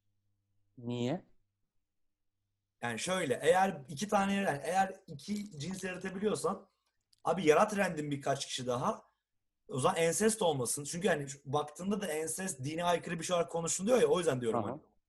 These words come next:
Speaker 2: Yani tezat
Speaker 1: Ama
Speaker 2: gelmiyor mu? Biraz soru işareti gelmiyor mu kafaya?
Speaker 1: Hı hı. Gelmiyor çünkü insanlar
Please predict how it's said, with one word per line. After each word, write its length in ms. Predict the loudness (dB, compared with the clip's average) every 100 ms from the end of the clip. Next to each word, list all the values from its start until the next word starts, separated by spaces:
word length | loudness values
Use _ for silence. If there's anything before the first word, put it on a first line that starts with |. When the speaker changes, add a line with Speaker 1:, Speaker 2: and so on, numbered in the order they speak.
| _ _ _ _ _ _ _ _
Speaker 2:
Yani 180 | -6 -2
tezat 300 | 4 6 8
Speaker 1:
Ama 300 | 6 4 0 -2
Speaker 2:
gelmiyor 220 | 0 -2
mu? 80 | -4 -6 0
Biraz 260 | 0 0 -6 _ _
soru 240 | -4 -2 0
işareti 360 | 2 0 0
gelmiyor 320 | 0 0 -2
mu 80 | -4
kafaya? 360 | -6 -4 -6 -8 _ _ _ _
Speaker 1:
Hı 60 | -8
hı. 200 | -2 -2 -4 _ _ _ _ -18 _ _ _ -20 _ _
Gelmiyor 380 | 4 6 6 2
çünkü 320 | 2 0 0
insanlar 640 | -2 -2 2 4 4 4